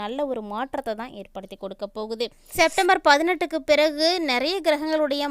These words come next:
மாற்றங்கள் வந்து இருக்குங்க. So இது போல வந்து மாறும் பொழுது உங்களுக்கு நல்ல ஒரு பலன்கள் வந்து கிடைக்கிறதுக்கு சான்ஸ் இருக்கு. மொத்தமா சொல்லணும் அப்படின்னு பார்த்தீங்கன்னா மேசராசி நண்பர்களை பொறுத்த வரைக்கும் இந்த செப்டம்பர் மாதத்துல நீங்க நினைக்கக்கூடிய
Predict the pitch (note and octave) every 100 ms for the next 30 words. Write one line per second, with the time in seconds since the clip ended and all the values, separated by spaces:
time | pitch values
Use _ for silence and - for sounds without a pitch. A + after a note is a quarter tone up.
0 | C4+ B3+ C4 C#4 C4+ B3 B3+ B3 A#3+ A#3
1 | A#3 B3+ D4 C4+ A#3+ C4 D4+ D#4+ D#4+ E4
2 | C#4+ D4 C4 A#3+ C#4 D4 C4 B3+ B3+ F4+
3 | D4 A#3+ A#3 C4+ C4 A#3 B3 D#4+ D4 C4
4 | A#3+ A3+ B3 B3 A3+ A#3+ A3+ A3 A#3+ A3+
5 | A3+ A#3+ - G#3 A3 A#3 G#3+ - B3 -
6 | - C#4+ C#4+ D#4+ F4 G4+ D4+ D4+ D#4 E4+
7 | D4 D4 D#4 C#4+ C4+ C#4+ C#4+ C4 B3 C#4+
8 | D#4 - B3 C#4+ E4+ F#4+ F4 D#4+ D#4 D4+
9 | C#4+ C4+ C4 C#4 D#4 C#4 B3+ B3+ C4+ D4+
10 | C#4+ C4 D#4 F#4 - B3 - C#4+ D4 C#4
11 | B3+ B3 C4 B3+ A#3+ C4 C#4+ C4 D#4 E4+
12 | D#4 D4 A#3+ B3+ C4+ C#4 C4 A#3+ B3